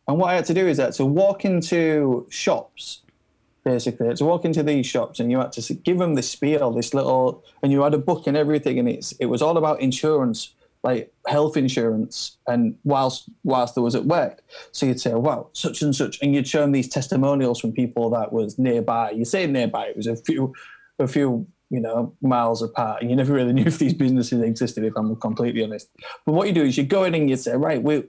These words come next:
know, we wanna say you this," and you have a real, like, sunny disposition and you get them right involved. Well, you try at least.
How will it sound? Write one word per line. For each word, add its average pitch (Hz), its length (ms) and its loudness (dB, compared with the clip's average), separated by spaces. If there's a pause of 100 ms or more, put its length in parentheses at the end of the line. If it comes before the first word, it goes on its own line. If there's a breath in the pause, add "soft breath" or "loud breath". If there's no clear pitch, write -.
(280)
know, 131 120 2
we 165 140 4
wanna 160 180 2
say 156 240 2
you 147 200 4
this," 139 260 -2
and 120 160 0
you 113 140 0
have 110 100 -2
a 123 80 0
real, 147 480 2 (140)
like, 120 340 -4 (260)
sunny 151 280 0
disposition 139 520 0
and 120 160 4
you 117 60 2
get 127 220 -4
them 127 220 2
right 139 220 2
involved. 131 460 2
Well, 160 180 2
you 160 140 2
try 135 380 0
at 107 100 -2
least. 127 300 -2